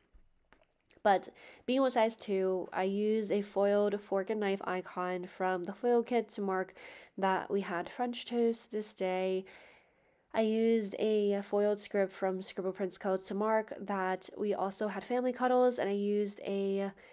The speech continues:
Paper and Milk napping little icon, munchkin, not munchkin, marshmallow to mark that we had a family cuddle. All of my foiled scripts are for the most part from either Crest Press or <laughs> Scribble Prints Co.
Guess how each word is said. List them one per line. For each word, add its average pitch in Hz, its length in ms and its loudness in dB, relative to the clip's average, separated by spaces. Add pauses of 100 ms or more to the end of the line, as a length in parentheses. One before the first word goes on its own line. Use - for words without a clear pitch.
(160)
Paper 220 320 2
and 196 320 -2
Milk 196 380 -2 (480)
napping 220 800 -2 (120)
little 269 340 2
icon, 254 760 -2 (540)
munchkin, 247 680 -2 (120)
not 233 180 -2
munchkin, 180 500 -4 (180)
marshmallow 247 680 2
to 247 140 -8
mark 190 260 -2
that 185 140 -2
we 190 60 -4
had 185 200 -2
a 180 120 -4
family 202 320 -2
cuddle. 196 400 -2 (560)
All 277 260 6
of 330 100 2
my 240 240 4
foiled 202 380 2
scripts 190 420 -2
are 202 160 -2
for 226 160 2
the 233 100 4
most 196 260 0
part 202 240 0
from 185 240 0
either 185 200 0
Crest - 340 -10
Press 180 300 -6
or 185 260 -6
<laughs> - 40 -12
Scribble 175 400 -2
Prints 196 320 -4
Co. 202 380 0